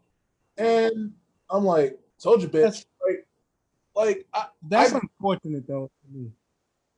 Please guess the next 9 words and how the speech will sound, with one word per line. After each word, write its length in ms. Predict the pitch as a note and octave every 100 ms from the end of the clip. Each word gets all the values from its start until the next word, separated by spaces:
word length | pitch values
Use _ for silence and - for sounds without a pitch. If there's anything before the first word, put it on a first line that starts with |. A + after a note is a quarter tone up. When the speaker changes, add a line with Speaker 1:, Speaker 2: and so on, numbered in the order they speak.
| _ -
Speaker 2:
That, 160 | E3+
that's, 220 | F#3+ G#3
that's, 180 | A3+ G#3+ - _
that's 180 | G#3 A3+
unfortunate 600 | B3+ G#3+ G#3 F#3+ F#3 E3
in 80 | C#3+
my 180 | C#3 C3
opinion, 320 | B2+ D3 C3
because 460 | B2+ B2+ D3 B2+